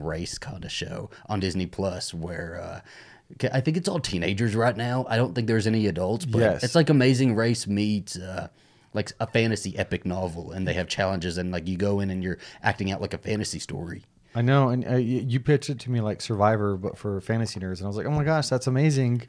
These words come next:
Speaker 2: And
Speaker 1: You
Speaker 2: then
Speaker 1: did
Speaker 2: I f-
Speaker 1: not. Bullshit.
Speaker 2: and,
Speaker 1: Bullshit.
Speaker 2: well, well,
Speaker 1: He
Speaker 2: well,
Speaker 1: did
Speaker 2: well, because I'd already heard a little bit about
Speaker 1: <laughs>
Speaker 2: it,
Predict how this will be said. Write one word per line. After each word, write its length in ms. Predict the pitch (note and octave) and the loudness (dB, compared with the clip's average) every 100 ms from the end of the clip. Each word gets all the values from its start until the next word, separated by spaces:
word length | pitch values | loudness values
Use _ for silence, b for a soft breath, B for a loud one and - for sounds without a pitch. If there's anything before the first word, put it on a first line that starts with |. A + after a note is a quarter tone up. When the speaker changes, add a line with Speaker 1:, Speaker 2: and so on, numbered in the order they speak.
| b b b - | b b b 4
Speaker 2:
And 80 | A#2 | 8
Speaker 1:
You 60 | |
Speaker 2:
then 80 | C#3 | 10
Speaker 1:
did 40 | |
Speaker 2:
I 40 | C3+ | 8
f- 60 | |
Speaker 1:
not. 320 | F#2+ F2 E2+ - | 8 4 2 0
Bullshit. 420 | D3+ - F#2+ F2+ | 2 4 4 2
Speaker 2:
and, 80 | C#3+ | 6
Speaker 1:
Bullshit. 360 | D#3+ D3+ C#3 C#3+ | 6 8 6 10
Speaker 2:
well, 200 | D3+ C#3+ | 10 10
well, 40 | C#3 | 8
Speaker 1:
He 140 | D3 | 10
Speaker 2:
well, 140 | D3+ E3+ | 10 10
Speaker 1:
did 100 | D3 | 10
Speaker 2:
well, 160 | D3+ | 10
because 220 | C3+ C#3 C#3 | 10 8 8
I'd 80 | |
already 220 | C3+ C#3+ C3+ | 8 8 8
heard 200 | A#2+ B2+ | 6 6
a 40 | |
little 140 | B2+ B2+ | 4 6
bit 120 | G#2+ | 4
about 280 | A#2 A#2 C3+ | 8 8 8
Speaker 1:
<laughs> 60 | |
Speaker 2:
it, 120 | D3+ | 4